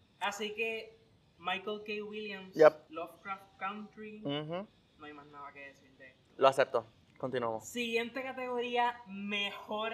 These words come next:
Speaker 1: actriz de reparto en una serie drama. Y esta sí
Speaker 2: <laughs>
Speaker 1: que, ok, espérate, tengo que empezar.
Speaker 2: Sí.
Speaker 1: Tengo que empezar porque es que ya tú sabes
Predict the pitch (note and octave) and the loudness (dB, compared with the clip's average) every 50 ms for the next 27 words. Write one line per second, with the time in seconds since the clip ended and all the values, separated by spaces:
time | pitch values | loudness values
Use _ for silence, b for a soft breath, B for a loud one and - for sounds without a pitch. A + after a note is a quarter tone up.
0 | - - F#3 F#3 F#3 - - - E3+ E3 E3 D#3+ E3 F#3+ F#3+ F#3+ G3 F3 - F3+ | -6 -4 -4 -4 -4 -4 -8 -12 -12 -12 -12 -10 -10 -10 -10 -8 -10 -8 -4 -2
1 | E3+ E3+ E3+ F3 E3+ - - F#3+ F#3+ G3 G3 - - - - - - - - - | 0 0 0 -2 -6 -10 -16 -16 -14 -14 -14 -16 -20 -20 -20 -20 -20 -20 -20 -12
2 | - F3 F#3+ G3+ G3 F#3+ F#3 G3 G#3 G3+ - - G#3+ G#3 A3 A3 G#3+ G#3 F#3+ F#3+ | -4 -2 0 0 0 2 2 0 0 0 -2 -4 -4 -2 0 0 0 0 2 2
3 | F#3 F#3+ G3+ G#3 G#3+ G#3+ A3 A3+ - - G3+ G3 G3 - F3+ F#3 F#3+ A#4+ B4+ - | 4 4 4 2 0 -2 -4 -6 -6 -8 -10 -10 -8 -6 -2 6 8 8 10 12
4 | F#4+ G4+ - - D4 - E4+ E4 F#3 - F4+ G4 G#4+ A4+ A4+ A4+ A#4 A#4 A#4+ B4 | 12 10 10 8 4 0 -2 -2 0 2 4 6 6 8 6 6 6 4 4 2
5 | B4+ B4+ B4+ B4+ C5 C5 B4+ B4+ C#5 C#5+ - - - - - - - G#3+ G#3 - | -2 -4 -6 -8 -10 -12 -12 -14 -14 -16 -20 -20 -20 -20 -2 4 6 8 8 6
6 | F#3 E3 D#3+ - - - - - - _ _ _ _ _ - - - G3+ F#3+ F#3 | 4 0 -2 -6 -10 -18 -20 -20 -20 _ _ _ _ _ -20 -8 -2 0 0 2
7 | F3+ E3+ E3+ E3 E3 - - - - F#3+ F#3 F#3+ F#3+ G3 F#3+ - - G3 - - | 0 0 -4 -6 -8 -10 -14 -8 -4 -2 -2 0 -2 -4 -4 -4 -6 -8 -6 -6
8 | D3+ C#3+ C#3+ - - - _ _ - - G3+ G#3 G#3 G#3 A3 A3+ A#3 A#3+ A#3+ A#3+ | -8 -10 -10 -12 -16 -20 _ _ 8 12 12 12 12 10 6 0 0 0 0 2
9 | A#3+ B3 B3 B3 - B3+ A#3+ A3+ - A#3 A3+ A3+ A3+ A3+ A3 - G#3 G3 - - | 2 0 -2 -2 -4 -4 -4 -4 -2 -4 -4 -4 -6 -10 -12 -12 -14 -16 -16 -12
10 | A#3 A3+ G#3+ G#3 G#3+ G#3+ G#3 G3+ G3 | -8 -6 -6 -6 -6 -6 -4 -4 -4